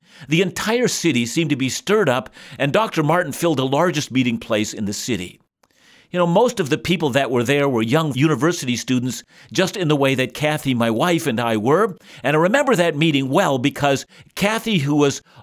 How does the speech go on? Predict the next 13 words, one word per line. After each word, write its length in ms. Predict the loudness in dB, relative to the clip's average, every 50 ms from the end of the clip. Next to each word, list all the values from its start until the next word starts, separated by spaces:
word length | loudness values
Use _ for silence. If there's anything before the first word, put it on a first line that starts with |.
| _ 0
also 360 | 0 2 2 2 2 2 4
at 140 | 4 2 2
university 640 | 2 2 2 2 2 2 2 0 0 0 -2 0 0
at 120 | -2 -2 -2
the 80 | -6
same 320 | -4 -2 0 0 0 0 -2
time, 340 | -2 -2 -2 -2 -2 -4 -6 -10 -14 -8
had 160 | -4 -2 0
a 60 | -2
prof 480 | -2 -4 -6 -2 -2 0 0 0 -2 -2
in 140 | -4 -2 0
her 180 | 0 0 0
class 560 | -2 -2 -4 -4 -2 -2 -4 -6 -8 -10 -10